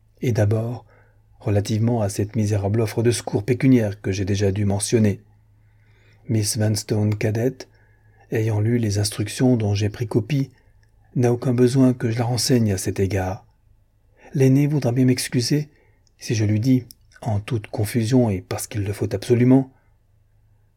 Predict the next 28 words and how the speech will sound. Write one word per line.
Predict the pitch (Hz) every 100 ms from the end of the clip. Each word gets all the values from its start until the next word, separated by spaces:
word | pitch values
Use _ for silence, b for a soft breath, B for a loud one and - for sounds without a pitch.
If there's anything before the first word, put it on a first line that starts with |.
| _
que | - 123
toute | 123 - -
la | 117
bonne | 117 131
volonté | 123 131 120 131 147
de | 127
monsieur | 107 104 113
Michel | 113 - 107
Vanstone | 113 110 - 123 131
envers | 107 98 101
les | 104 107
enfants | 107 104 110
de | 104
son | 101 117
frère | 104 123 123 127 b b b b b
se | - 113
borne | 101 101 101
à |
offrir | 101 - - 107 104
pour | - 110
chacune | - 104 110 101
d'elles | 107 117 123 b b b
un | 135
don | 117 120 113
de | 123
cent | 117 123
livres | 110 107 107
sterling. » | - 120 104 98 92